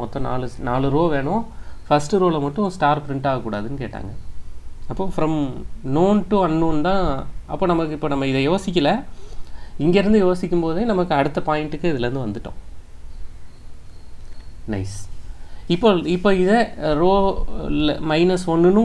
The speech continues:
கொடுக்கலாம். இங்க மைனஸ் ஒன் கொடுக்கறதுக்கு பதிலா கொஞ்சம் பாருங்களேன்,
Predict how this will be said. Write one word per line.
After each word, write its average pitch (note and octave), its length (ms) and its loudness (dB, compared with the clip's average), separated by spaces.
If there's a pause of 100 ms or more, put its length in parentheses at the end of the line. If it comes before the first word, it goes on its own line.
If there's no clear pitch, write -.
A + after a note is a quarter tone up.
கொடுக்கலாம். F3+ 380 0 (680)
இங்க G3 300 4
மைனஸ் F#3 400 4
ஒன் E3+ 180 4
கொடுக்கறதுக்கு D#3+ 560 2
பதிலா C3 280 0 (120)
கொஞ்சம் D3+ 360 2
பாருங்களேன், B2 420 -2